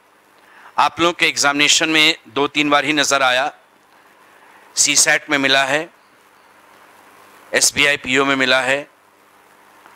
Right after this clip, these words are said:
आरबीआई grade B में नज़र आया है।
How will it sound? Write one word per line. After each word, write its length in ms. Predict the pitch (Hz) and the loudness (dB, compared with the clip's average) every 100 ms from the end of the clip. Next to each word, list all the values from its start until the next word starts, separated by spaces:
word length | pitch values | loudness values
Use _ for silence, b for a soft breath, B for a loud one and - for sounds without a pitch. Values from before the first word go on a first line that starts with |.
| - - - - - - | -20 -20 -20 -20 -20 -4
आरबीआई 420 | 113 143 127 147 143 | -2 0 0 0 0
grade 320 | 131 139 - | 0 0 -2
B 140 | 135 | -2
में 200 | 135 139 160 127 | 0 0 -2 -6
नज़र 300 | 135 135 113 | -4 -2 0
आया 220 | 101 98 | -2 -4
है। 200 | 92 110 | -6 -12